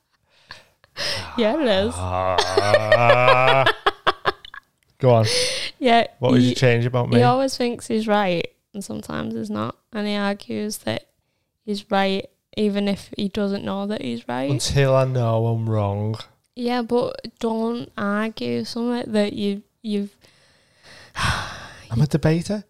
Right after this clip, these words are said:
Speaker 2: It's a
Speaker 1: Yeah, I know.
Speaker 2: personality trait.
Speaker 1: Okay.
Speaker 2: I literally
Speaker 1: It's
Speaker 2: cannot
Speaker 1: fine.
Speaker 2: do anything about
Speaker 1: It's a
Speaker 2: that.
Speaker 1: personality trait that I would love to change. <laughs>
Speaker 2: That's, yeah, that's cool, but it's not gonna happen. Um,
Speaker 1: Yeah.
Speaker 2: what could I change about you?
Speaker 1: But and al-, and also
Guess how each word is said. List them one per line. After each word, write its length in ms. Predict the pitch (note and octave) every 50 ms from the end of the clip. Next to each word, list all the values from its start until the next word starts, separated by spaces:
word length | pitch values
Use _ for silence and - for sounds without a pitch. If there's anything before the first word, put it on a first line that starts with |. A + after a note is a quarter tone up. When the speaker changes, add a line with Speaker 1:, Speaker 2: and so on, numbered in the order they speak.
| _ _ -
Speaker 2:
It's 80 | -
a 20 | -
Speaker 1:
Yeah, 80 | B3+
I 20 | C4+
know. 40 | C4+ B3+
Speaker 2:
personality 500 | C4 B3 A#3+ E3+ D#3+ D3+ D#3 E3 E3 F#3
trait. 320 | E3+ - F3+ F3+ F3+ F#3 -
Speaker 1:
Okay. 300 | C4 C4 - D4+ C#4 C#4
Speaker 2:
I 60 | - -
literally 480 | D3 D3+ D#3 E3 D#3 - - - D#3
Speaker 1:
It's 100 | D#3 -
Speaker 2:
cannot 180 | D3+ D3 C#3 C3+
Speaker 1:
fine. 260 | C3 C3+ C3+ - A2
Speaker 2:
do 240 | B2+ B2+ B2+ B2+ B2
anything 300 | A#2+ A#2 A2+ A#2 A2 A#2
about 200 | A2+ A2+ A2+ A2+
Speaker 1:
It's 100 | A#2 -
a 20 | C#3
Speaker 2:
that. 80 | B2
Speaker 1:
personality 520 | A#2+ A#3 B3+ B3 - C4+ B3+ B3 A#3+ - -
trait 220 | - B3 - A#3
that 140 | - - F#3+
I 20 |
would 180 | F#3 F#3 F3+ -
love 300 | G#3 G3+ G3+ A3 - -
to 100 | - - -
change. 800 | - - A#3+ F3 - - - - F4+ - - - F4+ - - -
<laughs> 100 | - -
Speaker 2:
That's, 260 | G3 E3+ - - -
yeah, 280 | E3 - D3 C3+ E3
that's 240 | D3+ C3+ D#3 D3+ -
cool, 280 | - - D3+ D3 D3+ D#3
but 140 | D3+ D3+ D3+
it's 120 | D3 -
not 160 | D3+ C#3 C#3+ D3
gonna 140 | D3 C3 A#2+ A2+
happen. 200 | A2+ A#2+ D3+ D#3 - - - - - G#4 G4+ F#4 E4+ D#4+ -
Um, 600 | B2 B2 B2 A#2+ A#2 A#2 A#2 A#2 A2+ A2+ A#2 - - _ _ _
Speaker 1:
Yeah. 220 | - A3 G#3+ G#3 A3+
Speaker 2:
what 160 | C#3+ C#3+ C#3
could 80 | - C#3+
I 220 | C#3+ C#3 C3+ C3 C3
change 460 | - - D3 C3+ C3+ C3+ C#3 C#3+ C#3+
about 320 | C#3 C#3+ C#3+ C#3+ - -
you? 400 | C3+ B2 A2+ G2 F2+ E2 E2 E2 -
Speaker 1:
But 140 | - A3 -
and 120 | A#3 A3+ A3+
al-, 200 | G#3+ G#3+ A#3 - -
and 100 | G#3+ G#3+
also 580 | G#3+ G#3+ A3 A#3 - - A3+ G3+ F#3 F3+ -